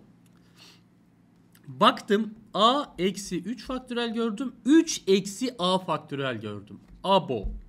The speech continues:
Şimdi bu A öyle bir şey olmalı ki burayı da negatif yapmamalı, burayı da negatif yapmamalı. Çünkü burada A artı bir var, A eksi iki var. Bunlar bağımsız ama şurada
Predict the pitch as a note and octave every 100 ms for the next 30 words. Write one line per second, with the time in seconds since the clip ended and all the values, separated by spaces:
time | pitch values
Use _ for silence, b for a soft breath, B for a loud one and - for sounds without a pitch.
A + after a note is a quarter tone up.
0 | - _ - B B B B - C#4+ A#3
1 | A3 A3+ C4 C4+ B3+ B3+ - B3+ B3 C#4+
2 | E4 - A#2+ A2+ F#3 C4+ C#4 C4 G#3 G3+
3 | G#3 G#3+ - E3 A3 - B3 B3+ C4 C4
4 | C#3+ E3 A3+ G#3+ F3+ F#3 B3 B3+ - -
5 | A#2 D#3 F#3+ - E3 C#3 A2+ G2 F#2+ B
6 | B B B - B3 A3 A3+ G#3 B3 F3+
7 | C#3 E3+ B3+ A3+ G3+ G#3 C#3 C#3 F3 G3
8 | F3+ F#3+ F3 C#3+ G3 - D4+ B3 G3 -